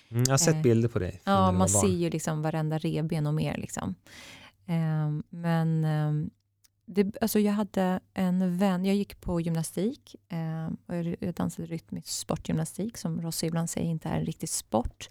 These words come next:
Speaker 1: Jo då, det är en
Speaker 2: Och då
Speaker 1: riktig
Speaker 2: har,
Speaker 1: sport.
Speaker 2: ja, du, du, du,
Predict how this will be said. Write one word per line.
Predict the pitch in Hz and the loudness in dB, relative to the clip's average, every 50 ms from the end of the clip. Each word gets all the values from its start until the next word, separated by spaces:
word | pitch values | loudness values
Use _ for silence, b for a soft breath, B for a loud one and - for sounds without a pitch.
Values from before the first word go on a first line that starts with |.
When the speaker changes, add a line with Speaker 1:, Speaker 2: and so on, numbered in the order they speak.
| - - | -4 2
Speaker 1:
Jo | 123 147 | 4 4
då, | 208 | 6
det | 220 | 6
är | |
en | 147 104 | 4 4
Speaker 2:
Och | 95 - - - | 2 -2 -2 0
då | 139 180 | 2 4
Speaker 1:
riktig | 185 180 180 | 6 6 6
Speaker 2:
har, | 117 | 4
Speaker 1:
sport. | 113 - - 98 - | 2 2 0 -2 0
Speaker 2:
ja, | 190 185 190 202 208 | 0 0 0 2 0
du, | 190 196 196 196 | 0 0 -2 -2
du, | 190 190 185 180 180 180 180 180 180 180 175 _ _ | -2 -4 -4 -4 -4 -2 -4 -4 -6 -8 -10 _ _
du, | - - 180 | -10 -8 -8